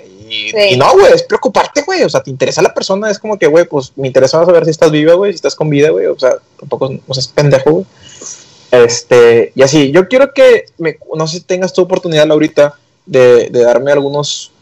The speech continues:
Speaker 1: ¿cómo, cómo te das cuenta? ¿Cuáles son como que los, los puntos más importantes para como que destacar a un, a un tóxico? De que,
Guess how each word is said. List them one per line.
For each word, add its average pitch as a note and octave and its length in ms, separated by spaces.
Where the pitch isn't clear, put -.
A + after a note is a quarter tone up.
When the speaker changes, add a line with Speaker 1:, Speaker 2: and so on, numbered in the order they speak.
Speaker 1:
¿cómo, C#3+ 240
cómo E3 520
te C#3+ 100
das C#3+ 240
cuenta? E3 460
¿Cuáles D#3+ 240
son E3 140
como D#3+ 220
que D3+ 100
los, C3+ 340
los C3 160
puntos D#3 380
más D#3+ 200
importantes E3 760
para C3 480
como B2 240
que B2+ 100
destacar C3 400
a C#3+ 80
un, C#3+ 140
a C#3 80
un C#3+ 120
tóxico? C3+ 400
De B2 140
que, B2 380